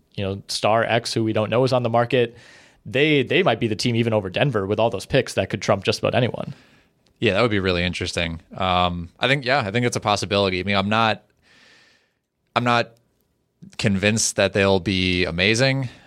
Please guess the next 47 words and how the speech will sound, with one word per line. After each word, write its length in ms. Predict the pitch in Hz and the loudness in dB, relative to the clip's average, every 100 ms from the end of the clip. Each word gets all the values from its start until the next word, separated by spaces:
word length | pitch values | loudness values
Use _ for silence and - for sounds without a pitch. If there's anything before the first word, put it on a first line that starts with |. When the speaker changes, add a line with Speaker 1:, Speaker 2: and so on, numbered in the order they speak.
| - | -8
Speaker 2:
I 40 | 107 | -2
think, 240 | 151 151 - _ - | 0 -2 -8 _ -6
I 60 | 120 | 0
mean, 280 | 113 101 87 - - - _ _ | 2 0 -4 -12 -20 -20 _ _
I, 220 | - 123 120 | -2 0 2
I 100 | 104 | 2
forgot 180 | 120 | 2
what 100 | 135 | 2
their 140 | 104 95 | 2 2
over-under 440 | 85 85 85 82 | 2 0 0 0
is. 180 | 85 85 | -2 -2
It's, 180 | 98 - | -4 -2
like, 180 | 90 80 87 - | -4 -4 -10 -14
low 280 | - 90 | -4 -2
forties, 560 | 90 - 87 101 - 98 | -2 -2 0 0 -2 -4
high 180 | - - | -4 -4
thirties. 800 | - 85 92 90 90 - - - - | -4 -2 -2 -2 -2 -2 -2 -4 -4
Speaker 1:
Uh, 540 | 120 131 135 135 131 123 _ - _ - | -2 0 2 0 -2 -6 _ -20 _ -18
I, 40 | |
th-, 80 | - - | -10 -4
I 60 | |
wanna 160 | 131 170 | 0 0
say, 140 | 143 | 0
like, 160 | 117 - | 0 -2
forty 260 | 117 110 117 | -4 0 0
and 80 | |
a 40 | 92 | -2
half. 440 | 98 117 139 - - | -2 -2 -2 -8 -8
I, 60 | |
I 80 | 104 | -4
Speaker 2:
Okay. 160 | 98 - | -2 -2
Speaker 1:
could 100 | - | -4
be 80 | 98 | -6
wrong. 200 | 98 101 | -8 -8
I'll 180 | 107 | -8
try 40 | 113 | -6
Speaker 2:
Yeah, 140 | - 95 | -2 2
Speaker 1:
to 60 | 104 | 2
get 40 | |
Speaker 2:
they're 120 | 98 | 2
Speaker 1:
that 180 | 101 - | 0 -2
for 120 | 131 | -4
you. 140 | 127 123 | -6 -8
Speaker 2:
very 240 | 107 110 139 | -4 0 2
much 160 | 117 95 | 2 0
a 40 | |
fringe, 560 | - 90 82 - - | 0 -2 -2 -4 -6